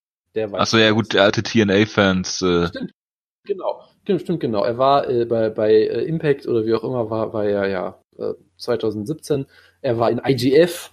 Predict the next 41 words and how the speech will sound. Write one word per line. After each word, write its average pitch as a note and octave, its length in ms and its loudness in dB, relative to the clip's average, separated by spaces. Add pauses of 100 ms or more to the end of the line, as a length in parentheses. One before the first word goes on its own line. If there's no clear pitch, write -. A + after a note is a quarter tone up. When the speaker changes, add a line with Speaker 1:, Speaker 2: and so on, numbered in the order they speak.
Speaker 1:
für - 160 2
Inoki D3 340 0
natürlich C#3+ 400 0
aktiv. - 440 -8 (400)
Ähm, A#2+ 100 -2
Speaker 2:
Natürlich. A2 580 2
Speaker 1:
ich, - 80 -6
er - 80 -6
hatte, B2 160 -4
er B2+ 80 4
hatte C#3+ 160 0
letztens C#3+ 280 -4
auch, - 360 -2
äh, A2+ 120 2
ein A2+ 180 2
Match, A#2+ 280 2
was A2+ 160 0
ich A2+ 220 -8
eigentlich A2 180 -6
ziemlich A#2 320 -6
cool B2 140 0
fand, G#2+ 480 -4
gegen, G#2 840 -2
ähm, E2+ 540 -6 (400)
einen C3 180 -2
meiner D#3 220 4
Lieblingswrestler D3 640 0
aktuell, A2+ 340 0
Timothy A#2+ 400 -6
Thatcher, C#3+ 440 0
bei A2+ 220 2
einem G#2 380 0
Metal-Konzert D3+ 880 -2
oder D3 160 4
irgendwie D3 240 -6
sowas. D3+ 400 -2
Das - 180 -14
war A#2 160 2
ein A2+ 120 -6
bisschen A#2 200 -10
absurd. B2 360 -4